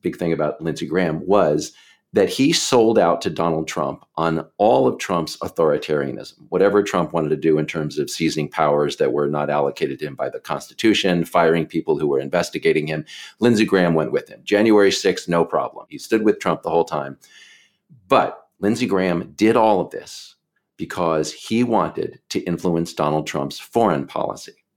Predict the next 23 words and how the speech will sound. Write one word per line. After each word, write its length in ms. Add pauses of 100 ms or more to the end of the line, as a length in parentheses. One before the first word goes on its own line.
(320)
Lindsey 260
Graham 300
was 180
a 60
hawk. 460 (460)
Donald 280
Trump 240
was 160
an 80
isolationist. 880 (160)
And 320 (340)
it 160
was 340
true, 280
Mona, 340
it 160
is 200
true 320
that 360
throughout 360
Donald 260
Trump's 240
presidency, 680